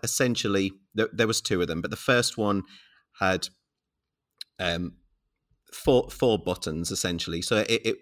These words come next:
it was, it was a sequence to, to unlock this box. And so we were thinking, well, what are some of the, the provisions that we could make, uh, to make this far more accessible? So the ones we'd looked at before, when we'd looked at similar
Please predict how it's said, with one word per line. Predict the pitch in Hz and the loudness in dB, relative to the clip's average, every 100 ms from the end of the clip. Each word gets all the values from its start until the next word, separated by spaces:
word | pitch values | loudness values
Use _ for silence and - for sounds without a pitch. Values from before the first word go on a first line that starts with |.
| _ | _
it | 117 104 | -2 2
was, | 98 98 - - | 2 2 -2 -4
it | 104 98 | -4 -2
was | 90 | -2
a | 87 | -2
sequence | - 92 - 85 80 - | -2 -6 -8 -8 -6 -8
to, | - 85 78 _ | -4 -4 -4 _
to | - 87 | -6 -4
unlock | 85 87 80 - | -4 -6 -8 -10
this | 73 - | -10 -8
box. | - 76 - - - - - - _ _ - | -6 -8 -6 -12 -12 -20 -20 -20 _ _ -4
And | 113 | 0
so | 123 131 | 2 4
we | |
were | 123 | 2
thinking, | 117 127 117 120 | 2 0 0 -2
well, | 120 | 2
what | 147 - | 0 0
are | 110 | -4
some | - 120 | -2 0
of | 110 | 0
the, | 101 95 90 | 2 0 0
the | 98 | -4
provisions | 95 - 95 101 92 87 90 | -6 -4 0 0 0 -4 -4
that | - 82 | -6 -6
we | 92 135 143 | 0 0 0
could | - 87 | -6 -4
make, | 87 73 85 - _ _ _ _ | -4 -2 -6 -10 _ _ _ _
uh, | 95 82 | -2 -2
to | - | -2
make | 98 98 - | 0 0 -2
this | 92 - | -4 -4
far | - 95 90 | -2 -2 0
more | 92 82 85 _ _ - | -2 -4 -6 _ _ -12
accessible? | - - 131 - - 82 - _ _ _ - - - | -6 0 0 0 -4 -8 -14 _ _ _ -20 -14 -2
So | - 131 113 113 - _ _ _ _ _ _ _ _ _ _ _ | 2 6 4 2 -4 _ _ _ _ _ _ _ _ _ _ _
the | 127 139 | -2 0
ones | 151 175 | 2 0
we'd | 139 120 | 0 0
looked | 120 - | -2 -2
at | - | -4
before, | 107 - - - 123 117 170 | -6 -10 -12 0 2 4 2
when | 127 113 | 2 2
we'd | 110 104 | 2 2
looked | 113 - | 0 -2
at | - - | -6 -4
similar | - 135 110 95 | -2 0 2 0